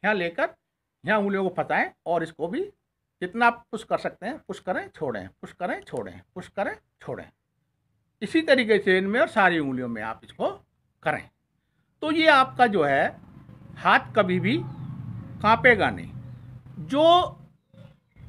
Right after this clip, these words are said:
बच्चे, लड़के पुलिस में जाना चाहते हैं, फोर्स में जाना चाहते हैं, एयरफोर्स में या आर्मी में या सीआरपीएफ़ में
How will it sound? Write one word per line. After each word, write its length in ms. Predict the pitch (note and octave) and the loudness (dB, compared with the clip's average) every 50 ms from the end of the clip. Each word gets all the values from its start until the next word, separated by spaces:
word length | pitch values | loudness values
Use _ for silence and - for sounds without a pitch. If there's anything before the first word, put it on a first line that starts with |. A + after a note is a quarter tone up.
| - - F3 | -14 -6 0
बच्चे, 540 | E3 G#3+ G#3+ G#3+ - - A#3+ F#3 A2 - - _ _ _ _ _ _ | 2 2 2 0 0 2 2 2 2 -2 -10 _ _ _ _ _ _
लड़के 400 | C3+ E3+ A3 B3 B3+ - G#3+ D3 G#2+ - - _ _ _ _ _ _ _ _ _ _ _ _ _ _ _ _ _ _ _ _ _ | 0 2 2 2 2 -2 -4 -4 -4 -6 -12 _ _ _ _ _ _ _ _ _ _ _ _ _ _ _ _ _ _ _ _ _
पुलिस 240 | E4 F4 G#4 C#4+ - | -4 -2 -2 0 2
में 120 | D#4+ - A#3 | 2 4 6
जाना 260 | A#3 G#3 G3 F#3+ F3+ | 6 6 6 6 4
चाहते 400 | F3+ F#3 D#3+ D3+ D3+ - - D3+ | 4 4 4 4 2 2 -2 -4
हैं, 340 | C3+ C3+ C3+ A2+ G2+ G2+ - _ _ _ _ _ _ _ _ _ | -4 -4 -6 -8 -10 -12 -18 _ _ _ _ _ _ _ _ _
फोर्स 260 | F#3+ G#3+ C4 C#4 C#4+ D4+ | 2 2 2 2 2 0
में 160 | D4+ D4+ D4+ | 0 2 4
जाना 240 | C#4+ B3+ A#3+ A#3+ A3+ | 4 4 4 4 4
चाहते 380 | G#3+ A3 G3+ F#3+ F#3 - F3+ D#3+ | 4 6 4 4 4 2 -2 -2
हैं, 180 | D#3+ D#3+ E3 | 0 0 -2
एयरफोर्स 540 | E3+ E3+ F3+ F#3+ F#3 - G#3 F#3+ F3+ F#3 - | 0 0 0 0 0 -2 -2 -2 -2 -4 -6
में 380 | D#3+ D3+ D#3 D#3 E3 E3 F3 F3 - _ _ _ _ _ _ _ _ _ | -6 -4 -4 -4 -4 -6 -8 -10 -14 _ _ _ _ _ _ _ _ _
या 320 | D3+ D3 D#3 E3 E3+ E3+ E3+ E3+ E3 D#3+ D#3+ D#3+ C#3+ D3 D#3 D3 D3+ F3 E3+ - | -4 -2 2 6 8 8 8 10 10 8 8 6 4 2 -2 -2 -2 -2 0 2
आर्मी 360 | D#3+ E3 F3 G#3 A#3 C4+ C4+ | 4 4 4 4 2 2 2
में 340 | B3 G#3 E3 D#3+ D#3+ F3+ F#3 - _ _ _ _ _ _ _ _ _ _ _ _ _ _ _ _ _ _ _ _ _ _ _ _ _ _ _ | 2 2 2 2 0 -2 -6 -10 _ _ _ _ _ _ _ _ _ _ _ _ _ _ _ _ _ _ _ _ _ _ _ _ _ _ _
या 220 | F3 G3+ G#3+ G#3+ G#3 - - - _ - | 4 8 8 8 8 6 2 -8 _ -20
सीआरपीएफ़ 760 | - - - B3 D4+ D4 C#4 - - G3+ F#3+ F3+ E3 D#3+ - | -12 -4 2 4 6 6 4 2 0 2 4 4 4 2 0
में 260 | D3+ D3 D3+ E3+ F3+ | -2 -4 -4 -4 -8